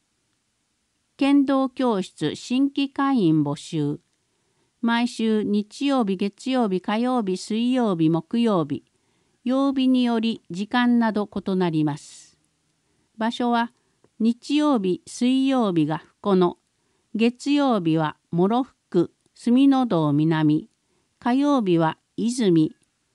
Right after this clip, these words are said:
木曜日は灰塚の各小学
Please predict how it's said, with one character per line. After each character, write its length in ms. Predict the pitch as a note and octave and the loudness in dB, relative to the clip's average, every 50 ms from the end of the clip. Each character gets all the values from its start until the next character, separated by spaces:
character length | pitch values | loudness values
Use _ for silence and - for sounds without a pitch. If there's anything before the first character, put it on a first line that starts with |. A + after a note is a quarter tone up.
| _ _ _ _ _ _ _ | _ _ _ _ _ _ _
木 340 | - A3 A#3+ - _ D4 D4 | -2 -2 -2 -2 _ 2 2
曜 280 | D4 D4 D4 C#4 B3 G3+ | 4 4 4 2 2 2
日 180 | F3 E3+ D#3 | 2 2 2
は 200 | D3 C#3+ C#3+ - - _ _ _ _ | 2 0 -4 -6 -12 _ _ _ _
灰 320 | _ - D4 D4+ D#4 C#4 A3+ | _ -4 -2 0 0 0 0
塚 320 | G3+ F#3+ - - E3 D#3+ | -2 -6 -4 -4 -2 0
の 220 | D3+ D3+ D3 - - _ _ _ _ _ | 0 0 -2 -4 -8 _ _ _ _ _
各 320 | - B3+ C4 - G#3+ G3 | -6 -6 -4 -4 -6 -8
小 300 | - - G#3 A3 A#3+ B3+ | -6 -4 -2 -2 0 0
学 180 | C4 C4+ C4+ | 0 -2 -2